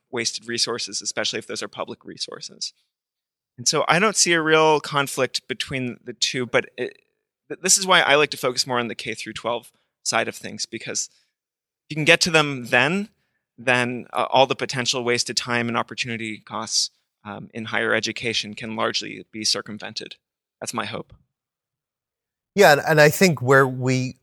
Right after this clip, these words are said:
Speaker 2: one of the places where we obviously overlap is the feeling that, uh, it's all about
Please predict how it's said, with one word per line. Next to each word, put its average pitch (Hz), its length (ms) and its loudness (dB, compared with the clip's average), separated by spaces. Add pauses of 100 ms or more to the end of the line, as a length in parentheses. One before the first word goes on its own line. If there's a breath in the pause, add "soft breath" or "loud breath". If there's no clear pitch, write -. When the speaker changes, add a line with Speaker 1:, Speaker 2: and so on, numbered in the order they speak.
(120)
Speaker 2:
one 147 240 6
of 143 60 6
the 143 80 6
places 123 440 0
where 110 160 2
we 110 140 0
obviously 120 540 0
overlap 98 600 -2 (120)
is 117 140 -6
the 113 80 -4
feeling 117 460 0
that, 98 340 0 (540)
uh, 98 200 4 (100)
it's - 160 -4
all 135 200 8
about 113 460 4